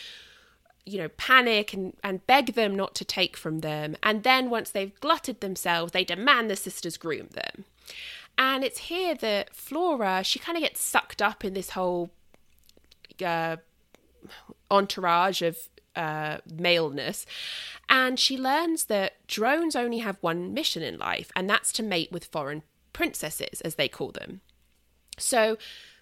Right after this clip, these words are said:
when they're all sitting around together, they spend all their time boasting of their maleness and the <laughs> size of what they call their drone wood,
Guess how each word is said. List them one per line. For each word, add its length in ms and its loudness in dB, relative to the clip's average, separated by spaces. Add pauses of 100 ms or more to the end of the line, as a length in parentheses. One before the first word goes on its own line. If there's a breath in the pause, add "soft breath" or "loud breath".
when 200 0
they're 200 0
all 80 0
sitting 280 -4
around 240 0
together, 200 -6
they 100 -2
spend 240 -2
all 140 2
their 120 4
time 520 0 (500 loud breath)
boasting 540 4
of 80 0
their 180 2
maleness 600 0
and 100 0
the 40 -4
<laughs> 160 -4
size 280 4
of 140 -2
what 140 -2
they 100 0
call 220 -4
their 180 0
drone 640 2
wood, 320 -2